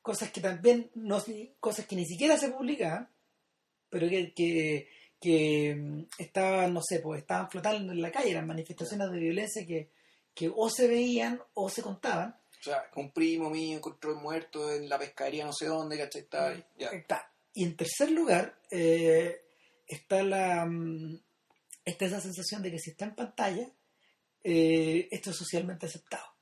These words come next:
Speaker 1: pero socialmente aceptado solo en pantalla.
Speaker 2: <laughs>
Speaker 1: De manera que también funciona como una, una, una suerte de horizonte de libertad.
Speaker 2: Ya.
Speaker 1: Y ese fue, por ejemplo, el, el tremendo problema que,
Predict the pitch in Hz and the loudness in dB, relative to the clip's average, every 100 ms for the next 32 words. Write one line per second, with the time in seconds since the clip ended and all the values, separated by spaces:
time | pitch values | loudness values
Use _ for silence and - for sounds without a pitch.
0 | _ _ - 165 151 160 180 185 170 160 | _ _ -6 -4 -4 -6 -4 -4 -6 -12
1 | 156 196 190 175 _ - - 190 226 277 | -4 0 0 -2 _ -14 -6 -6 -6 -8
2 | 262 175 147 _ _ _ 143 170 156 165 | -4 -4 -6 _ _ _ -12 -6 -4 -2
3 | 175 202 180 160 160 180 220 220 240 254 | 0 0 0 -2 -2 -4 -8 -6 -4 -4
4 | 233 226 220 220 233 - 220 220 208 202 | -6 -6 -6 -8 -10 -10 -8 -6 -6 -8
5 | - _ _ 208 196 - 220 - 202 196 | -14 _ _ -4 -4 -2 -4 0 2 2
6 | 180 226 208 214 202 190 - 196 - _ | 0 -4 0 0 0 -6 -4 -4 -4 _
7 | _ - 117 - - - - - 175 196 | _ -12 -12 -12 -18 -20 -20 -6 -4 -2
8 | 226 226 208 196 - 214 - 208 196 185 | -2 -2 -2 -4 -6 -8 -8 -4 -2 2
9 | 165 165 156 151 - 160 180 202 214 202 | 2 2 0 -4 -4 -2 -2 -2 0 0
10 | 190 196 214 226 202 202 190 185 175 170 | 0 -2 -2 -6 -4 -2 0 2 2 2
11 | 165 151 | 2 0